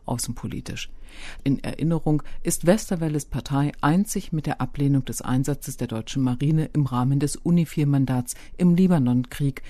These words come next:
zweitausendsechs geblieben. Anders bei Steuerfragen.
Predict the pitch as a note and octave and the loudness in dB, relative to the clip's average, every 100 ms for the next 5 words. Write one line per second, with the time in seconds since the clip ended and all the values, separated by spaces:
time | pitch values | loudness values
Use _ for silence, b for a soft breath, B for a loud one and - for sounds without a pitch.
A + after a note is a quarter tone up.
0 | B - B2+ B2 C3 B2 D#3 - B2 - | B -8 -6 -6 -6 -2 -2 0 -2 -2
1 | - - - G#3+ - - - b b D#3+ | -6 -4 -4 -4 -8 -12 -12 b b 4
2 | D3+ D3 - E3 - D#3+ D3 B2+ - A#2+ | 6 4 2 0 2 0 0 0 -4 -4
3 | B2 B2 | -2 -4